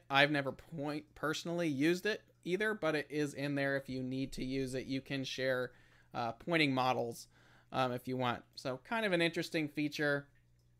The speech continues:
Not something that most of us would probably use on the day-to-day.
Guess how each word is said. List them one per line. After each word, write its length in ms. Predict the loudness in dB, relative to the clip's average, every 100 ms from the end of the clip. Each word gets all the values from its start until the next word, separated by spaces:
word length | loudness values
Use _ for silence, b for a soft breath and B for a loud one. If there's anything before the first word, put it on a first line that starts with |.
| _ _ _ _ _ _ _ -10
Not 600 | -2 4 8 8 8 2
something 640 | 0 2 2 2 0 2
that 260 | 6 6 4
most 460 | 0 4 6 4 2
of 100 | 2
us 260 | 2 0
would 160 | -4 -2
probably 320 | 0 0 0
use 240 | 0 -2
on 140 | -2 -4
the 80 | -4
day-to-day. 680 | -2 -4 -4 -2 -2 -2